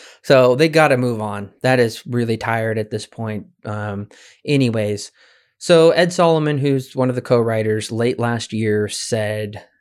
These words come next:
this quote, "It wasn't," um, well, the idea of a fourth movie anyway. "So it wasn't when we were first writing this one,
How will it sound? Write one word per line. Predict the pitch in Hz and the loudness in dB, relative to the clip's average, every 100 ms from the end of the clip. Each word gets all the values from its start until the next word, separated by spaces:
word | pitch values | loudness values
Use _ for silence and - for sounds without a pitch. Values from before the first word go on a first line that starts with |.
| _ | _
this | 104 120 117 - | -2 0 0 -2
quote, | - 123 90 - - _ _ _ _ _ _ _ _ | -6 -4 -4 -6 -20 _ _ _ _ _ _ _ _
"It | - 147 | -2 -2
wasn't," | 113 131 185 226 226 233 | 2 4 4 2 0 -2
um, | 156 139 127 120 117 110 _ | -2 0 0 0 -4 -6 _
well, | 139 127 | 2 2
the | 123 | 4
idea | 120 113 | 2 2
of | 107 | -4
a | |
fourth | 104 104 - | -4 -6 -4
movie | 107 104 101 | -8 -8 -6
anyway. | 107 104 98 107 _ _ - | -6 -6 -8 -12 _ _ 0
"So | 156 143 | 4 4
it | |
wasn't | 131 170 180 175 | 4 2 2 0
when | 160 | -2
we | 143 147 | 0 0
were | 143 131 | 2 2
first | 120 135 127 120 | 0 -2 -2 -2
writing | 117 117 117 117 113 110 107 - _ _ | -4 -2 -2 -2 -4 -6 -10 -16 _ _
this | 113 127 127 | 0 0 0
one, | 110 101 101 104 | -4 -4 -4 -8